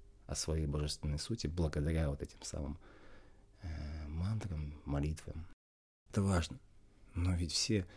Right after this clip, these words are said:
Это же духовная практика. А что такое, такое духовная практика?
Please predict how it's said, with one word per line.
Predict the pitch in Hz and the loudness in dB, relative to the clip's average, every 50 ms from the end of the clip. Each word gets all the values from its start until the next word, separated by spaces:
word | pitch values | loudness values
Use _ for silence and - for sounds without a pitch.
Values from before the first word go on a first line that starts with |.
| - - - - - - - - - - - - | -18 -18 -20 -20 -20 -20 -20 -20 -20 -20 -14 -8
Это | - 101 - | -6 0 2
же | 92 95 | 2 4
духовная | 98 101 117 - - 127 107 87 85 87 | 4 4 4 4 6 6 6 6 4 4
практика. | - - - 90 - - - - - 82 | 2 0 -2 -2 -4 -6 -10 -8 -6 -6
А | |
что | - - - - | -2 4 4 4
такое, | - - - - 76 69 - - - | 2 2 -4 -4 -4 -4 -6 -10 -4
такое | - 87 - - 92 82 67 67 67 | -4 -2 -2 2 2 2 2 0 0
духовная | - 76 78 - - 78 69 67 67 67 | -2 -2 -2 -2 -2 -4 -2 -2 -4 -6
практика? | - - - - - - - - - - | -6 -8 -12 -12 -12 -12 -16 -16 -16 -16